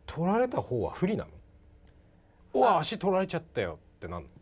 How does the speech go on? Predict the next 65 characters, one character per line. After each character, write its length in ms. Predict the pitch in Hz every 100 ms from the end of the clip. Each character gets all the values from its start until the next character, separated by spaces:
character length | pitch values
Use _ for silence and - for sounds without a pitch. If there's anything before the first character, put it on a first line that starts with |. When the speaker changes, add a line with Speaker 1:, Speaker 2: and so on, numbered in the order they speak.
| - 233
Speaker 2:
え 460 | 156 156 151 147 147
ー、 40 |
こ 80 | 220
れ 60 |
話 340 | 202 240 262 240
長 280 | 139 143 147
く 100 | -
な 140 | -
り 80 | 190
ま 120 | -
す 60 | 240
け 60 |
ど 60 | -
も。 60 |
Speaker 1:
<laughs> 60 | 349
話 220 | - 285
長 460 | 247 156 156 269 294
い 100 | 180
の？ 140 | 107
Speaker 2:
話 380 | 117 220 214 196
長 80 | 175
く 0 |
な 0 |
り 60 |
ま 60 | -
す 40 |
よ。 0 |
Speaker 1:
い 40 | 202
や 60 |
い 40 | 160
や、 160 | 214
結 160 | 214 311
論、 200 | 277 196
ど 220 | 302 330
う、 80 | - -
え、 140 | 233 254
Speaker 2:
え？ 80 | -
Speaker 1:
ど 80 | 302
っ 100 | -
ち 120 | -
な 100 | 240
の 80 | 240
っ 60 |
て 80 | 202
聞 100 | 214
い 20 |
て 60 | 208
る 60 |
だ 80 | 196
け 80 | 185
な 100 | 101
の？ 80 | 82 - -
Speaker 2:
は 280 | - 208 180
い。 40 |
Speaker 1:
イ 40 | 440
エ 40 |
ス 120 | 440
な 100 | 180
の、 100 | 143
ノ 160 | 139 202
ー 40 | 117
な 60 |
の 80 | 95
っ 20 |
て。 160 | -